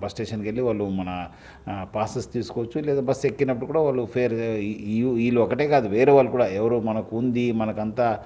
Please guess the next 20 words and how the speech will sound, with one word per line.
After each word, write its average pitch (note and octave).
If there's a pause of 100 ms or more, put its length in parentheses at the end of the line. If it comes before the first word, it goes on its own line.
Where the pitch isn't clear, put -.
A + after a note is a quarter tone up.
(280)
ఉంది B2
ఉన్నప్పుడు A#2
వేరే A#2
వాళ్ళకి A#2
యూజ్ B2
కావాలన్నప్పుడు B2
వాళ్ళు D#3
definitely A#2+
ఫేర్ A#2
పే A2 (100)
చేసి B2
వాళ్ళు G#2+
ప్రయాణం G2+
చేయవచ్చు. G2 (420)
So, B2
definitely C#3+
మనకు C3
కూడా C#3
ప్రజలు A2+
ఒక A2+